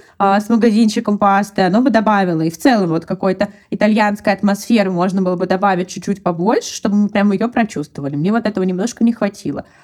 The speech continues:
А, то же самое можно сказать про исторический контекст. Там упоминается, например, вот эта вот организация чернорубашечников, э, которые служили итальянскому фашизму.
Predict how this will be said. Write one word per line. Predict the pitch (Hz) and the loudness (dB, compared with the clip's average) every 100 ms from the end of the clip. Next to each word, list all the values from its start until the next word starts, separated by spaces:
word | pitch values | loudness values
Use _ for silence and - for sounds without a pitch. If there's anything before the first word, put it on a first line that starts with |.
| _ | _
А, | 180 160 | 0 0
то | 165 269 | 2 2
же | 240 | 2
самое | 220 240 294 233 | 2 4 4 4
можно | 247 262 | 2 0
сказать | 240 202 190 233 - | 0 -2 0 0 0
про | 214 | -2
исторический | 262 214 214 240 - 240 | 0 -2 -4 -6 -4 0
контекст. | 240 240 - 170 165 - | 2 2 0 -4 -4 -2
Там | 190 | 0
упоминается, | 208 208 208 190 190 190 | 0 2 4 4 0 -2
например, | 185 185 185 180 | -2 0 0 0
вот | 180 | -2
эта | 165 165 | -4 -4
вот | 160 165 | -6 -4
организация | 175 190 190 175 170 - 156 151 | -2 -2 0 0 0 -2 -2 -2
чернорубашечников, | - 190 180 185 180 370 - - - 330 285 285 - | -2 -2 -2 -2 -2 -2 -4 -2 0 2 0 -2 0
э, | 214 214 | 2 2
которые | 214 233 214 220 | 0 0 0 0
служили | 233 220 214 208 202 185 180 | 0 0 2 2 2 0 0
итальянскому | 180 185 180 185 - 185 | -2 0 0 -2 -4 -4
фашизму. | 185 185 185 175 165 | -4 -4 -2 -2 -2